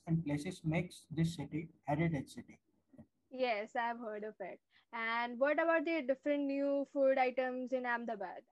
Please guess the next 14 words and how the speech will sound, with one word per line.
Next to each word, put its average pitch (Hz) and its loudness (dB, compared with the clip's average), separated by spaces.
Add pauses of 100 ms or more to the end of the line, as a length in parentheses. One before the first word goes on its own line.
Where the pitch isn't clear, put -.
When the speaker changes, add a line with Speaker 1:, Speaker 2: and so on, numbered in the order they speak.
Speaker 2:
I've 247 0
heard 254 0 (280)
so 214 0
much 294 2
about 180 0
it. 131 -10 (1600)
Speaker 1:
Yes, 170 0 (140)
you 196 -2
see, 240 -2 (100)
here 185 6
in 220 4
Ahmedabad, 143 6 (500)
people 175 4
are 214 6